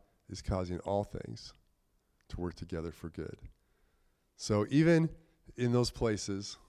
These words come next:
where we don't like it, God is still working. And many of us, we look back at, like, the best things that have happened in our life.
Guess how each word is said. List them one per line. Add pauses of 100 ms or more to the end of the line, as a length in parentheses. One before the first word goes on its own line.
(920)
where (240)
we
don't
like
it, (380)
God
is
still
working. (600)
And
many
of
us,
we
look
back
at,
like,
the
best
things
that
have
happened
in
our
life.